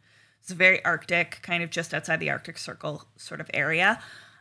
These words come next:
Um, and this particular area, it gets polar bears, it gets really bad storms. It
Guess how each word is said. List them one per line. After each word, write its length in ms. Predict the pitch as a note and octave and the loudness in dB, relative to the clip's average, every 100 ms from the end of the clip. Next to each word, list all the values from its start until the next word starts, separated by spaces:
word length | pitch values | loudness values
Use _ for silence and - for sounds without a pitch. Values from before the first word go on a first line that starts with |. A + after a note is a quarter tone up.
| - | 2
Um, 340 | E3 D#3+ D3 - | 6 8 6 2
and 140 | G3+ | 2
this 100 | G#3+ | 0
particular 520 | - G#3+ B3 A3+ A#3 A3 | -2 -4 -2 0 4 4
area, 420 | - F3+ F3+ F3+ | 4 4 4 2
it 120 | E3 | 2
gets 200 | D#3 - | -2 -4
polar 400 | - A3 G#3+ G#3 | -6 -2 0 2
bears, 520 | G#3 F#3+ F#3+ F#3 F3+ | 4 4 6 4 2
it 140 | - - | -6 -4
gets 240 | D#3+ - | -4 -4
really 180 | E3 E3 | -10 -4
bad 240 | D3+ D3 | 0 0
storms. 840 | - - F#3 F#3 F3+ F3 E3+ E3 - - - _ - | -2 -2 0 2 2 2 -2 -8 -12 -18 -20 _ 0
It 840 | F3 E3 D#3+ - - - - | 4 4 2 -2 -6 -4 -4